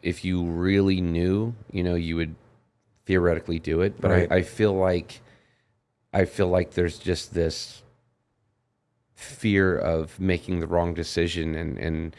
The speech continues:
Speaker 1: you know, especially if someone is, is stubborn and, and not a, you know, doesn't quit things
Speaker 2: <laughs>
Speaker 1: easily. Like, you know, I'll spend years trying to fix something that's fundamentally broken,
Speaker 2: Mm-hmm.
Speaker 1: but I just,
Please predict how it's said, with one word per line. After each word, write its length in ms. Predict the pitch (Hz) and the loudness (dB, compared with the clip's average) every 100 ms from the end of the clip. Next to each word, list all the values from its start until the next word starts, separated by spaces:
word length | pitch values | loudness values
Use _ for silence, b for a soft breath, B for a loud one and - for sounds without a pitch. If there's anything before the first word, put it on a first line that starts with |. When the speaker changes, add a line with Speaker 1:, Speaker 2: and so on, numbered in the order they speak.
| B B B | B B B
Speaker 1:
you 120 | - 90 | 0 2
know, 120 | 87 | 2
especially 540 | - - 98 - 92 | -2 0 2 2 -2
if 100 | 87 | -2
someone 340 | - 90 90 85 | 0 0 2 0
is, 240 | 82 - | -2 -4
is 180 | - 78 | -6 -6
stubborn 600 | - - 90 87 87 85 | -6 -4 0 0 0 0
and, 200 | 82 80 | -2 -4
and 220 | - 85 80 | -2 -2 0
not 220 | 85 82 | 0 2
a, 260 | 80 78 76 - - | 2 2 -2 -12 -8
you 100 | 90 | -4
know, 260 | 78 80 - b b b - | -4 -6 -10 b b b 2
doesn't 380 | 90 82 - - | 2 2 -6 -2
quit 260 | 113 - | 0 0
things 360 | - 87 85 - | 0 0 0 -2
Speaker 2:
<laughs> 60 | |
Speaker 1:
easily. 500 | 92 95 87 78 71 | -2 -2 -2 -4 -4
Like, 340 | 78 80 73 - | -4 -4 -4 -6
you 80 | 80 | -4
know, 180 | 78 | -4
I'll 140 | 78 92 | -2 -2
spend 560 | - - 87 80 78 - b b b b _ 90 | -4 -4 -2 -2 -6 -12 b b b b _ -8
years 600 | 104 135 113 90 87 - | 2 6 8 6 0 -8
trying 360 | - 92 87 | -2 0 0
to 60 | 85 | -2
fix 300 | - 104 - | -2 -2 -2
something 420 | - 82 82 87 | -2 -2 0 -2
that's 180 | 87 - | -2 -6
fundamentally 600 | - 120 110 95 90 82 85 | 0 2 4 2 2 0 -2
broken, 480 | 82 95 110 90 | 0 2 2 -2
Speaker 2:
Mm-hmm. 320 | 110 101 101 104 | 0 2 2 2
Speaker 1:
but 100 | 82 | 0
I 120 | 85 | -2
just, 360 | 85 85 - | -2 -6 -8